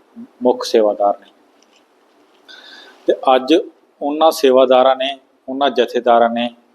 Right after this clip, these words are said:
ਉਦਮ ਕਰਕੇ, ਜਦੋਂ ਹੜ੍ਹ ਆਏ ਸੀ, ਉਦੋਂ ਵੀ ਦ-, ਜਾਨਵਰਾਂ ਦੀ ਮੈਡੀਸਿਨ,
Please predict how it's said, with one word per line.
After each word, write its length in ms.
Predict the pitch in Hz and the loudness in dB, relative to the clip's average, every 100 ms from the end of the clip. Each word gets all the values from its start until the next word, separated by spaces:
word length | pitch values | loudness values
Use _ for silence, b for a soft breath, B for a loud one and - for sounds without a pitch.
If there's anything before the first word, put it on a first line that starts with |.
| _ _ _ b b _ _ _ _ _ - | _ _ _ b b _ _ _ _ _ -2
ਉਦਮ 320 | 131 139 139 | 2 2 -2
ਕਰਕੇ, 640 | 131 120 120 - 131 127 131 _ 117 | 0 0 0 0 2 2 -4 _ -2
ਜਦੋਂ 340 | 127 123 127 | 0 4 2
ਹੜ੍ਹ 360 | 123 - 117 104 | 0 0 2 2
ਆਏ 180 | 110 120 | 0 0
ਸੀ, 300 | 127 131 - 135 | -2 -2 -2 -2
ਉਦੋਂ 220 | 139 139 | -2 -2
ਵੀ 220 | 143 139 _ _ - | -6 -10 _ _ -18
ਦ-, 100 | - _ _ _ | -18 _ _ _
ਜਾਨਵਰਾਂ 520 | 127 135 120 113 120 127 | -2 2 2 2 2 0
ਦੀ 80 | |
ਮੈਡੀਸਿਨ, 640 | 131 123 123 - 131 127 | 0 -2 -2 -2 -2 -2